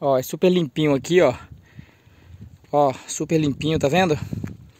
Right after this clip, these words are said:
Super tranquilo aqui, ó. Eu estou agora no topo da pedra, no meio mesmo. E aí eu vou fazer pra vocês agora uma imagem panorâmica aqui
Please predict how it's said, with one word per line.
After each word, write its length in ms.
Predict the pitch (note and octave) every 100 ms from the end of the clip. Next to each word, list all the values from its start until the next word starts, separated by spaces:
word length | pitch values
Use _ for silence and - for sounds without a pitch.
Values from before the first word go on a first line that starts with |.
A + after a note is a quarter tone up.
| _ _ _ _ _ _ _ _ _
Super 240 | - -
tranquilo 440 | D#3 F3 - D3+ C#3
aqui, 220 | - D3
ó. 80 | C3 _ _ _
Eu 120 | - F3
estou 260 | - -
agora 280 | F#3 D3+ F3+
no 120 | A3+ - _
topo 320 | G#3+ A#3+ -
da 160 | A3+ A#3+
pedra, 480 | - D#3 D3+ C3+ C#3
no 80 | F#3
meio 400 | F#3 D#3+ E3 C#3+
mesmo. 340 | C3 C3 C3+
E 40 |
aí 60 | D#3
eu 40 |
vou 100 | D#3
fazer 220 | F3 F3 F3+
pra 100 | F3
vocês 240 | C#3+ D3
agora 260 | C#3+ D3+ E3
uma 80 |
imagem 480 | F#3+ D#3 D#3 F3 D3
panorâmica 640 | C3+ D#3 D3+ C#3+ D3+ D3 C3
aqui 400 | - F3+ G3